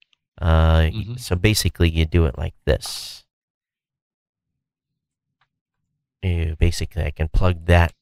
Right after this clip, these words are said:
Speaker 1: mini jack into my drone controller, then this goes straight to the,
Speaker 2: Oh,
Speaker 1: to the
Speaker 2: okay.
Speaker 1: iPhone.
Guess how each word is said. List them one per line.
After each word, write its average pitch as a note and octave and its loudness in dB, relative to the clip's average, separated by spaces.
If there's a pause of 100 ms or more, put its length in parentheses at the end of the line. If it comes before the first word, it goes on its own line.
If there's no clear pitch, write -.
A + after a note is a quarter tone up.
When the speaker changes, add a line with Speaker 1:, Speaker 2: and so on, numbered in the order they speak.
(380)
Speaker 1:
mini G2 2
jack E2 2
into F#2+ 4
my E2+ 4
drone F2+ 2
controller, D#2+ 2
then D#2+ 0
this F#2 2
goes D#2 0 (220)
straight - -2
to E2 0
the, D#2+ 0
Speaker 2:
Oh, A#2+ -4
Speaker 1:
to - 6
the C2+ 0
Speaker 2:
okay. - 2
Speaker 1:
iPhone. C#2 -2